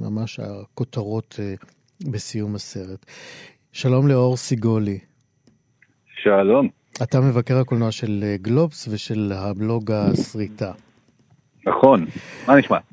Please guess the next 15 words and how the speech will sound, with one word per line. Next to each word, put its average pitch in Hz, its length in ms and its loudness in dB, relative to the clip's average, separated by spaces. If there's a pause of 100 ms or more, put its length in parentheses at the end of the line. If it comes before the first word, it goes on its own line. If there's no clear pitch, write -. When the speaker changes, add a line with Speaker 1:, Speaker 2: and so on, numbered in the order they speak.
(160)
Speaker 1:
בסדר 143 440 2
גמור. 120 600 2
אה, 113 380 2
רק 151 240 0
נזכיר, 190 800 4
לפני 147 220 0
שנצלול 131 1120 6
ל-, 117 460 4
למערבי 113 760 2
הסרט, 131 640 2
שהוא 113 580 -2
זכה 113 260 -2
בשנה 131 300 0
שעברה 120 360 0
בפסטיבל 113 640 -2